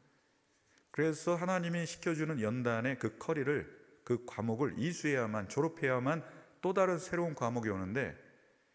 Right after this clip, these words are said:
그 과목을 이수하지 못하면 사람만 바뀌지 계속 똑같은 과목이 우리를 계속 연단하게 된다는 겁니다. 그러니까 우리 교회의 많은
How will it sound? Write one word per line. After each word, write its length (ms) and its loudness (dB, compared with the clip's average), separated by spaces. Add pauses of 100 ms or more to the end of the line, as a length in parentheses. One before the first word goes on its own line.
(320)
그 280 4
과목을 380 2
이수하지 380 0
못하면 720 -2
사람만 520 4
바뀌지 420 -2
계속 440 2
똑같은 460 0
과목이 400 -2
우리를 420 -2 (200)
계속 420 -2
연단하게 680 2 (380)
된다는 400 -2
겁니다. 540 -10
그러니까 580 -2 (380)
우리 220 0
교회의 520 0
많은 320 -4